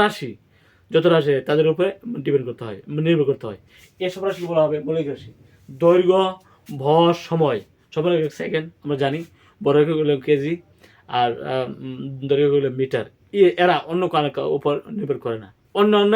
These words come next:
এককগুলো তাদের উপর নির্ভর করে। এসব, আম, যে একক, এদেরকে বলা হয় রাশি, এদেরকে বলা হয় মৌলিক রাশি। যে সকল রাশি অন্যান্য রাশির উপর নির্ভর করে না, বরং অন্যান্য রাশি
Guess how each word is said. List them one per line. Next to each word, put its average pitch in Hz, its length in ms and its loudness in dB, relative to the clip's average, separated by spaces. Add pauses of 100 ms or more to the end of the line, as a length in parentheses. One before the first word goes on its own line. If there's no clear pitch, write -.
এককগুলো 170 340 4 (120)
তাদের 139 220 -2
উপর - 120 -10 (160)
নির্ভর 143 240 -2
করে। 107 120 -12 (460)
এসব, 196 200 -6 (220)
আম, 165 300 -2
যে 160 120 -8
একক, 156 260 -6
এদেরকে 143 260 -6
বলা 151 140 -2
হয় 165 120 -6 (600)
রাশি, 156 280 -4
এদেরকে 139 240 -4
বলা 147 120 -4
হয় 139 180 -8
মৌলিক 175 240 0
রাশি। 131 160 -10 (100)
যে 156 140 0
সকল 170 280 -2
রাশি 151 280 -2
অন্যান্য 156 280 -2
রাশির 160 220 -2
উপর 165 160 -6
নির্ভর 147 240 2
করে 135 180 2
না, 131 40 -4 (100)
বরং 156 160 4 (100)
অন্যান্য 170 300 -2
রাশি 220 180 0